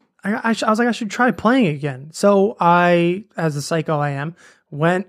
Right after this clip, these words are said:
online that day. I bought new skates, new stick, new gloves, 'cause my gloves have been chewed to shit. And, uh, and yeah, and then that weekend I went to a public skate.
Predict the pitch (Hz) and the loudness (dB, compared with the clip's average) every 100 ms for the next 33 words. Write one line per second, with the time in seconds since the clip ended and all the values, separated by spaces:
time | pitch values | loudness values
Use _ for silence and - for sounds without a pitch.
0 | - 175 185 180 175 175 165 151 147 143 | 2 4 4 4 2 2 0 0 -4 -4
1 | 147 156 - 147 156 160 160 147 165 185 | -4 -6 -8 -2 2 2 0 -4 0 0
2 | - 180 165 170 - 170 165 175 - 175 | -2 -2 -2 -2 -6 -4 0 0 -2 0
3 | 165 170 - _ _ _ _ _ - 160 | 2 2 -8 _ _ _ _ _ -4 2
4 | 208 180 170 175 170 165 - - _ _ | 2 2 2 4 2 0 -12 -18 _ _
5 | _ - 151 147 151 143 139 135 127 160 | _ -12 -10 -6 -4 -4 -4 -10 -8 -6
6 | 151 131 - 160 156 _ _ _ _ _ | -6 -8 -10 -8 -10 _ _ _ _ _
7 | _ _ _ _ _ _ - 180 185 185 | _ _ _ _ _ _ -2 0 2 2
8 | 190 185 180 180 180 180 - _ _ _ | 0 0 0 0 -4 -6 -14 _ _ _
9 | _ _ _ _ _ 160 185 208 269 185 | _ _ _ _ _ -4 0 2 2 2
10 | 175 208 226 208 285 220 170 165 180 180 | 2 2 0 2 2 2 0 0 0 -2
11 | 165 - - 254 226 - - 139 151 | -4 -4 -10 -2 -4 -4 -4 -4 -6